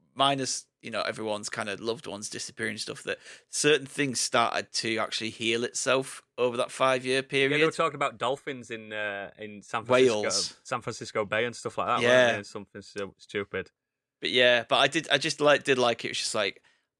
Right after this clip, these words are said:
Speaker 1: I've thought Thanos, and now I'm here fighting with plastic and rubber swords and
Speaker 2: <laughs> Against the fireman.
Speaker 1: <laughs> Yeah,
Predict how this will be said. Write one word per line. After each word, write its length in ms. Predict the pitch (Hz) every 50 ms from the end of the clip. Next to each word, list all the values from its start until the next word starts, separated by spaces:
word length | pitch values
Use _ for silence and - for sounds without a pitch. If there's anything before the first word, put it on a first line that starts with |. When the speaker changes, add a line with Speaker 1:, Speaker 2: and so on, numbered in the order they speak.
| _ _ -
Speaker 1:
I've 120 | 127 117
thought 460 | - - - - 156 156 - - _ _
Thanos, 760 | - - - 135 135 123 101 71 60 62 - - - - - _ _ _ _ _ -
and 160 | 101 101 104
now 220 | 107 110 107 107 107
I'm 120 | 107 107
here 220 | 110 107 113 107
fighting 500 | 107 - - - 110 104 101 - - 101
with 220 | 101 101 95 - -
plastic 540 | - - 110 110 - - - 92 - - 101
and 260 | 98 101 95 92 320
rubber 200 | 294 208 - - -
swords 460 | - - 107 104 110 110 113 - -
and 140 | 110 104 110 -
Speaker 2:
<laughs> 160 | 110 - -
Against 280 | 156 - 156 147 - -
the 60 | 147
fireman. 420 | - 160 151 147 143 131 113 104 -
Speaker 1:
<laughs> 60 | _ - - - - - - 156 151 -
Yeah, 320 | - 123 123 120 110 -